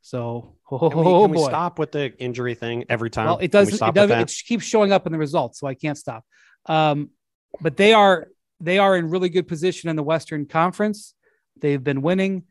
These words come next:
Speaker 1: despite having significant injuries. Bane is looking at being out, you know, multiple months. Um, this is a guy who should absolutely be seriously in the conversation. And him being in sixth right now, I don't know what that says. Uh,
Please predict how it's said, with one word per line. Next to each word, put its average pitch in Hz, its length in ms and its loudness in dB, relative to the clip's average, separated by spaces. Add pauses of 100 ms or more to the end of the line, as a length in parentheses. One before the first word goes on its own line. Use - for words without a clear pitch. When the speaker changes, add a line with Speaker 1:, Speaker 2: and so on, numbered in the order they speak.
(420)
Speaker 1:
despite 175 500 0
having 156 340 0
significant 151 480 -6
injuries. 156 380 -4
Bane 160 380 0
is 139 160 -4
looking 151 260 -4
at 131 140 -8
being 143 240 -4
out, 139 260 -6
you 139 100 -10
know, 131 80 -8
multiple 143 380 -4
months. 160 500 -4 (840)
Um, 139 680 -4 (120)
this 175 220 0
is 170 100 -2
a 170 60 -2
guy 156 380 4
who 139 500 -2 (340)
should - 240 0
absolutely 160 480 0
be 139 380 -2
seriously 147 440 -6
in 135 60 -2
the 131 80 -4
conversation. 135 840 -6 (680)
And 123 640 -8
him 165 240 -2
being 170 200 4
in 156 100 0
sixth - 340 -8
right 156 180 0
now, 156 240 0
I 156 80 2
don't 180 140 0
know 180 100 0
what 175 180 0
that 165 200 -4
says. 123 580 -6
Uh, 131 380 -6